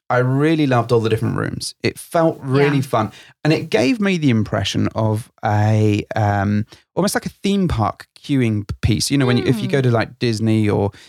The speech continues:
Speaker 1: even Alton Towers or wherever, they have all this sort of, uh, fake rock around and it feels,
Speaker 2: <sighs>
Speaker 1: uh, themed. And it was very much that kind of, it had that sort of similar sort of vibe and it was all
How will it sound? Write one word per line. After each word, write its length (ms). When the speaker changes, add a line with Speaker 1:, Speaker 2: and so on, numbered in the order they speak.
Speaker 1:
even 160
Alton 200
Towers 260
or 40
wherever, 220
they 100
have 220
all 140
this 160
sort 160
of, 200
uh, 280
fake 440
rock 680
around 600
and 100
it 160
feels, 440
Speaker 2:
<sighs> 460
Speaker 1:
uh, 320
themed. 460
And 180
it 100
was 140
very 240
much 280
that 260
kind 340
of, 120
it 100
had 220
that 140
sort 200
of 80
similar 280
sort 200
of 120
vibe 260
and 80
it 60
was 120
all 320